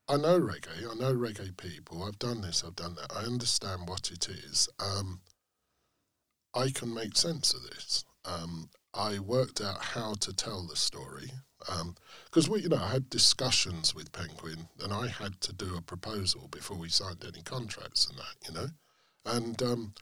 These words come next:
I looked at it and thought, "The last thing I want to do is a list of records,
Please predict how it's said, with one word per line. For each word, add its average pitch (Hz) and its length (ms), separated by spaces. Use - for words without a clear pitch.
I 175 80
looked 170 320
at 95 120
it - 160
and 101 120
thought, 113 340
"The 127 80
last 180 460
thing 160 120
I 131 140
want 117 240
to - 80
do 104 200
is 90 160
a 90 40
list 101 440
of 92 180
records, - 760